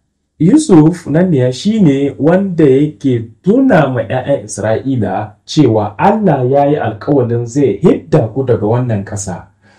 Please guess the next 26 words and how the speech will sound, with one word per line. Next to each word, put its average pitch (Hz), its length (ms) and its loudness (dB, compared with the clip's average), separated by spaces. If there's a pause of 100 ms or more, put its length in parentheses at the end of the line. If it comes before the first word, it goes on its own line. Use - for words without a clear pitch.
(100)
ya 110 180 -4
kai 139 180 0
ku 120 540 -4
ƙasar 113 360 -4
nan 98 200 -4
ta 107 100 -4
alƙawari 92 460 -6
wadda 104 340 -4
ya 101 200 -4
ba 95 200 -4
kakanku 95 460 -14
Kan'ana. 85 400 -18 (880)
Kuma 120 220 -2
wannan 131 500 -2 (300)
Yusuf 143 640 2 (300)
ya, 139 340 0
ya, 135 500 0
ya, 123 460 -4
ya 143 280 0 (140)
tuna 233 300 4
musu, 131 400 -6 (640)
kuma 135 300 -2
ya 175 240 4
sa 151 300 0
su 131 260 -6
cewa, 110 520 0